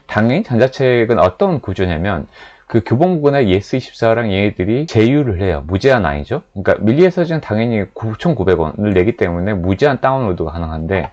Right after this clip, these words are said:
얘네들은 교보문고에서 마치 도서관이면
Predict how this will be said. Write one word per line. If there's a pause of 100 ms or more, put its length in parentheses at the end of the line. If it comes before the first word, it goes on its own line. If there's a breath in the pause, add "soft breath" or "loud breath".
(420 loud breath)
얘네들은 (280 soft breath)
교보문고에서
마치
도서관이면